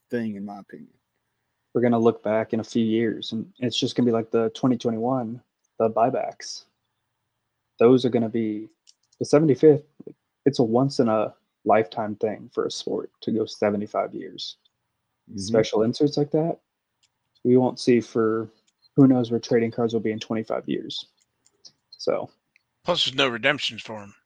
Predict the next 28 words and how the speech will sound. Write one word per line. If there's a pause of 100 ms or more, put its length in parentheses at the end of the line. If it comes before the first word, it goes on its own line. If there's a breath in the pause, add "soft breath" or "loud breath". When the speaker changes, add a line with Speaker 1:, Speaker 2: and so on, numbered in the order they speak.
(460)
Speaker 2:
No
redemptions
for
'em,
right. (320)
Speaker 3:
They're
all
live,
so. (680)
Speaker 2:
Yep. (600)
Speaker 1:
Yeah,
so
that's
a
good
thing
for
the
value
of
the
boxes
going
forward.
You
know (280 soft breath)
for
sure